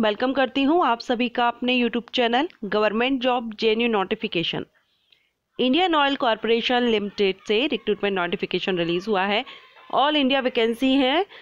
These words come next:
लगभग सभी स्टेट में वैकेंसीज हैं, पाइपलाइंस डिवीजन्स में यहाँ पर वैकेंसीज आई हुई हैं। And टेंथ पास आईटीआई होल्डर्स, डिप्लोमा होल्डर्स एलिजिबल हैं, अप्लाई कर सकते हैं। नॉन एग्जीक्यूटिव वैकेंसीज हैं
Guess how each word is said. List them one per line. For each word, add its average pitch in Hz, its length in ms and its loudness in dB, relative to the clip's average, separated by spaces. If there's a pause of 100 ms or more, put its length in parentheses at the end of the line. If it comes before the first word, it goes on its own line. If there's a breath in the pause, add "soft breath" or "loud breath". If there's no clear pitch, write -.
(200 loud breath)
लगभग 226 260 0
सभी 240 280 0
स्टेट 233 300 0
में 247 80 2
वैकेंसीज 226 460 0
हैं, 262 200 2
पाइपलाइंस 220 560 -2
डिवीजन्स 214 520 0
में 220 80 2
यहाँ 220 140 2
पर 202 120 -2
वैकेंसीज 208 420 0
आई 202 120 2
हुई 214 260 2
हैं। 269 120 0 (420 loud breath)
And 220 200 -4
टेंथ 254 220 0
पास 269 460 0
आईटीआई 220 300 0
होल्डर्स, 233 520 0
डिप्लोमा 202 340 -2
होल्डर्स 214 540 0
एलिजिबल 208 480 0
हैं, 247 400 -2
अप्लाई 180 320 -2
कर 214 260 -2
सकते 233 380 -2
हैं। 247 220 0
नॉन 254 320 0
एग्जीक्यूटिव 233 540 -2
वैकेंसीज 214 640 -4
हैं 269 200 0